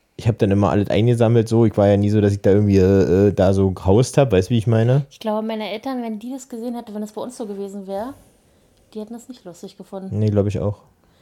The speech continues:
Speaker 2: Ich glaube, meine Eltern hätten irgendwann gesagt, „Äh, reicht jetzt mal.“
Speaker 1: Ja, ich glaub, das haben die auch irgendwann mal gesagt.
Speaker 2: Also
Speaker 1: Aber dieses, dieses, ich glaube, es war dieser, auf der einen Seite dieser Kick, das heimlich zu machen.
Speaker 2: Hm.
Speaker 1: Weißt du, so?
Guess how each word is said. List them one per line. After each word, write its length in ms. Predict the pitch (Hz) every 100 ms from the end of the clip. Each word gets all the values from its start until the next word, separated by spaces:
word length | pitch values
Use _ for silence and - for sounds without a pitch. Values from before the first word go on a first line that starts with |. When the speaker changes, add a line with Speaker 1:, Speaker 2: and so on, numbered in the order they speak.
| _ _
Speaker 2:
Ich 40 |
glaube, 200 | 226 214
meine 160 | 214 196
Eltern 240 | 226 262
hätten 240 | 240 240 233
irgendwann 240 | 247 240
gesagt, 300 | 226 233 -
„Äh, 160 | 220 220
reicht 260 | 220 220
jetzt 160 | 262 -
mal.“ 200 | 196 190 190 _ _ _ - - - - - - - - _ 110
Speaker 1:
Ja, 120 | 120
ich 80 | 120
glaub, 140 | 131
das 160 | 113 117
haben 100 | 123
die 80 |
auch 60 | 113
irgendwann 240 | 110 113
mal 100 | 113
gesagt. 460 | 107 107 113 - - - _ _ _ _
Speaker 2:
Also 240 | 208 202 208
Speaker 1:
Aber 280 | 131 120
dieses, 420 | 117 117 120 - -
dieses, 260 | 120 113
ich 80 | 117
glaube, 260 | 127 123 127
es 180 | 113 117
war 220 | 117 120
dieser, 500 | 117 113 113 110 -
auf 100 | -
der 100 | 117
einen 120 | 120
Seite 160 | 120 117
dieser 180 | 117 110
Kick, 260 | 156 -
das 200 | 117 -
heimlich 340 | 120 127 143 -
zu 100 | 147
machen. 360 | 147 151 180 - -
Speaker 2:
Hm. 280 | 208 214 - _ _ _ _ _
Speaker 1:
Weißt 220 | 117 -
du, 80 | 139
so? 320 | 131 143 190